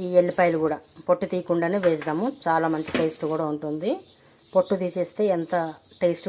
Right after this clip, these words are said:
ఉండదు, ఒక రకమైన స్మెల్ వస్తుంది. ఇప్పుడు మెత్తగా గ్రైండ్ చేసుకుందాం. చూడండి ఎంత మంచిగా మెత్తగా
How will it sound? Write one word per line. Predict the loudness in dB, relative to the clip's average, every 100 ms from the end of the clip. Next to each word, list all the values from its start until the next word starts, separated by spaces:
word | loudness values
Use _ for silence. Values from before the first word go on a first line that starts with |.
| 0
ఉండదు, | 0 0 0
ఒక | 0 -2
రకమైన | -2 -4 -4 -4
స్మెల్ | -6 -4 -2
వస్తుంది. | -4 -6 -12 -8 -10 -10 -18 -20 -20 -20 -14 -8
ఇప్పుడు | -4 -4
మెత్తగా | 0 2 2 2
గ్రైండ్ | 2 2 -2
చేసుకుందాం. | -6 -6 -8 -8 -14 -20 -20 -20 _ _ _ _ _ _ _ -20 -20 _ _ _ _ _ _ _ _ _ _ _ _ _
చూడండి | 0 0 2 2 2
ఎంత | 0 0
మంచిగా | 0 0 0 0 -2 -16 _ _ _ _ _ _ _ _ _
మెత్తగా | -12 4 6